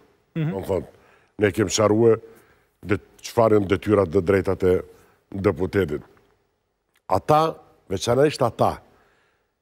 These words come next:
Speaker 2: që kanë garancione kushtetuese që janë, do të jenë pjesë e qeverisë çdo herë, pa marrë parasysh rezultatin zgjedhor, atyre nuk ju takon dhe nuk mundën, nuk ka logjik të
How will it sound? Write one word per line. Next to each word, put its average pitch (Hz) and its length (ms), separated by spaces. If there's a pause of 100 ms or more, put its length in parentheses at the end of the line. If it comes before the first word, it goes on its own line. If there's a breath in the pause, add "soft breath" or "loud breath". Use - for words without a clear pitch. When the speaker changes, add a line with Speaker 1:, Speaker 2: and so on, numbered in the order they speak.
(160)
Speaker 2:
që 101 80
kanë 113 320 (320)
garancione 113 560
kushtetuese 127 680
që - 140
janë, 101 180 (120)
do 139 80
të - 160
jenë 107 140 (100)
pjesë - 440
e 101 120
qeverisë 123 520
çdo 160 120
herë, 175 260 (920)
pa 117 80
marrë 147 160
parasysh 139 400
rezultatin 107 560
zgjedhor, 113 400 (1040 soft breath)
atyre 143 360
nuk 123 420
ju 120 100
takon 135 360
dhe 117 120
nuk 98 200
mundën, 143 400
nuk 123 160
ka 139 160
logjik 135 580 (600)
të 139 100